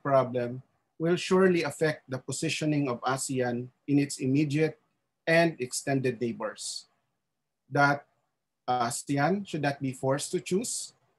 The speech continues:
and that should maintain its centrality by playing its political, economic, and sociocultural cards very well and maximize its leverage. This can be done by revitalizing the non, na-,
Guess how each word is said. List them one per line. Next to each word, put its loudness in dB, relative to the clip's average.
and 2
that 2
should -2
maintain 0
its -4
centrality -2
by 0
playing 0
its -8
political, 0
economic, 0
and -4
sociocultural -4
cards -4
very 2
well 0
and 6
maximize 2
its -8
leverage. -4
This 2
can 2
be 0
done 4
by -2
revitalizing 0
the -4
non, 0
na-, 0